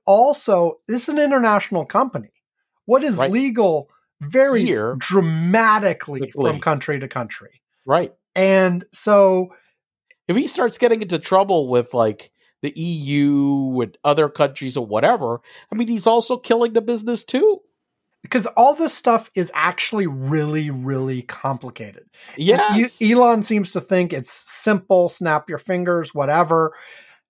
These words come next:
Speaker 1: Taking a social space like this and making it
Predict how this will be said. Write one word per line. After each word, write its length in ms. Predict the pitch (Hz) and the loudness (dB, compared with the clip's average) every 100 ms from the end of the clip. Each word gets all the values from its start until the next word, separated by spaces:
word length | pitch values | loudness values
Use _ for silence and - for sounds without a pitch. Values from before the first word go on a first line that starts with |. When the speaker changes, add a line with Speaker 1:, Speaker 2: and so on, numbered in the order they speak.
| _ _ 175 | _ _ -14
Speaker 1:
Taking 580 | - 254 302 302 294 262 185 | 2 2 2 0 0 -2 -2
a 100 | 180 | -2
social 580 | - 202 208 - 214 | 0 2 2 2 0
space 540 | - - 165 160 175 170 | 0 -4 0 0 0 0
like 260 | 160 143 147 | -2 -2 -4
this 360 | 139 175 - - | 0 0 -2 -6
and 380 | 156 147 151 156 | -4 -2 -2 2
making 400 | 160 175 214 214 | 2 2 2 2
it 160 | 208 | 0